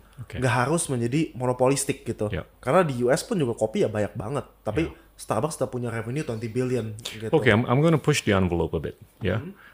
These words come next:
Speaker 1: Karena kalau saya pikir-pikir, prospek adanya Kopi Kenangan two dot zero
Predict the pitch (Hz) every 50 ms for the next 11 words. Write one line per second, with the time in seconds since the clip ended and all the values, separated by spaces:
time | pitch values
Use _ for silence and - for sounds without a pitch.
0 | _ _ _ - 117 127 143 175 170 - 147 127 113 - 135 120 123 113 123 120
1 | 117 117 107 - - - 160 165 160 147 - - _ _ _ _ _ _ _ _
2 | _ _ _ _ _ _ _ _ _ _ _ _ _ _ _ _ _ _ _ _
3 | _ - - - 131 135 127 - - - - - 147 147 - - _ _ _ _
4 | _ _ _ _ _ _ _ _ _ - - 117 120 120 113 113 113 110 110 107
5 | 104 107 107 104 101 98 95 - - 104 87 101 - 95 92 92 90 92 90 92
6 | 90 87 - - 110 101 90 95 82 80 78 95 104 98 - 78 78 80